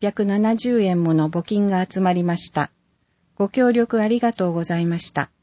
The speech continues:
令和二年度に寄せられた募金の使われ方。歳末助け合いのために三十四点零パーセント、高齢者のために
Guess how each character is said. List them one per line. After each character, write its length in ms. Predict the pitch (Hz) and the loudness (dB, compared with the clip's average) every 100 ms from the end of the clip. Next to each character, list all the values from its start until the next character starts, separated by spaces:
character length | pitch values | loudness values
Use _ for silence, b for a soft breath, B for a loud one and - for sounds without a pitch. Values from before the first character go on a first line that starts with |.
| _ _ _ _ _ _ _ _ _ _ _ _ - | _ _ _ _ _ _ _ _ _ _ _ _ 0
令 180 | 269 254 | 2 4
和 140 | 214 | 2
二 160 | 190 196 | 2 2
年 260 | 220 220 | 4 2
度 120 | 185 175 | 2 2
に 160 | 165 | 2
寄 60 | 170 | 0
せ 160 | 196 | 0
ら 100 | 190 | 0
れ 120 | 190 190 | 0 -2
た 260 | 180 160 _ | -4 -6 _
募 140 | - 180 | -8 -4
金 260 | 226 226 | -2 0
の 120 | 226 214 | 2 0
使 260 | - 202 | -2 -2
わ 100 | 190 | 0
れ 120 | 185 | -2
方。 380 | 180 165 - 139 _ _ _ _ _ _ _ _ _ _ _ | -4 -8 -8 -8 _ _ _ _ _ _ _ _ _ _ _
歳 260 | - 240 254 | 0 2 2
末 400 | 254 - - 233 | 0 -2 -4 -4
助 220 | - 247 | -2 0
け 100 | 240 | 2
合 80 | 240 | 4
い 60 | |
の 120 | 226 | 2
た 140 | 226 214 | 0 0
め 160 | 208 | 2
に 220 | 180 151 - _ _ _ _ | 2 0 -2 _ _ _ _
三 280 | 247 254 220 | 2 2 2
十 240 | 175 170 | 0 -2
四 260 | 190 196 185 | 0 -2 -2
点 300 | 165 156 156 | -2 0 2
零 200 | 185 190 | 0 -2
パ 200 | 190 185 | -4 -4
ー 40 | |
セ 180 | - 170 | -2 -2
ン 80 | 160 | -2
ト、 280 | - 147 _ _ _ _ _ _ _ | -4 -6 _ _ _ _ _ _ _
高 240 | - 254 262 | 0 2 4
齢 220 | 254 240 | 2 0
者 160 | 190 | 0
の 140 | 170 156 | 0 0
た 120 | 165 | 0
め 140 | 165 | 2
に 240 | 160 147 | 4 2